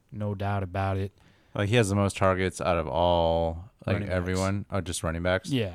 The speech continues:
Speaker 2: Okay.
Speaker 1: Out of all running backs, he's got the most targets. Um, so, let's see. Seahawks defense has been terrible. Would you consider start or streaming Big Ben this week?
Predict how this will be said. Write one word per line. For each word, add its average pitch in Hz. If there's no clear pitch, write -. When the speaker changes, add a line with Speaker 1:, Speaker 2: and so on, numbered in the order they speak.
Speaker 2:
Okay. 80
Speaker 1:
Out 98
of 98
all 98
running 92
backs, 92
he's 95
got 101
the -
most 95
targets. 98
Um, 98
so, 117
let's 113
see. 101
Seahawks 120
defense 113
has 107
been 95
terrible. 104
Would 98
you 95
consider 104
start 110
or 95
streaming 104
Big 95
Ben 95
this 87
week? 95